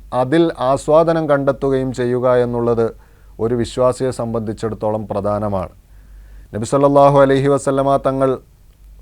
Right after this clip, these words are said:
ഒരു ഹദീസിലൂടെ പഠിപ്പിക്കുന്നു, "ഉൻളുറു ഇലാ മൻ ഹുവ അസ്ഫലു മിൻകും." ഭൗതികമായ സൗകര്യങ്ങളിൽ, ഭൗതികമായ കാര്യങ്ങളിൽ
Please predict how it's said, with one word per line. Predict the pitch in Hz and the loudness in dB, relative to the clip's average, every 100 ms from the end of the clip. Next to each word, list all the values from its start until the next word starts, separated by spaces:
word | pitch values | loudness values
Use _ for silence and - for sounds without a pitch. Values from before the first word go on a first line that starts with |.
| - - | -10 -4
ഒരു | 139 | -2
ഹദീസിലൂടെ | 123 123 139 147 147 143 | -2 -2 -2 0 4 4
പഠിപ്പിക്കുന്നു, | 131 131 117 135 139 131 127 117 - | 4 0 -2 -6 -6 -4 -2 -4 -4
"ഉൻളുറു | 117 123 139 143 123 - - | -6 -2 0 2 0 -4 -8
ഇലാ | 117 123 135 | 0 0 0
മൻ | 127 123 | -2 -4
ഹുവ | 113 117 | -2 0
അസ്ഫലു | 107 110 - 131 120 | 0 -2 -4 -2 -2
മിൻകും." | 107 95 - - - - - - - - - | -4 -8 -12 -20 -20 -20 -20 -20 -20 -20 -6
ഭൗതികമായ | 104 127 147 165 170 170 165 165 160 151 - - | 2 4 4 4 4 4 6 6 6 4 -4 -2
സൗകര്യങ്ങളിൽ, | 131 139 156 156 160 151 143 120 - _ - - - | 0 4 4 4 2 2 2 2 -4 _ -20 -18 -6
ഭൗതികമായ | 113 135 156 165 165 156 156 | -2 0 0 0 2 4 4
കാര്യങ്ങളിൽ | 143 135 139 143 139 131 | 6 4 4 2 0 0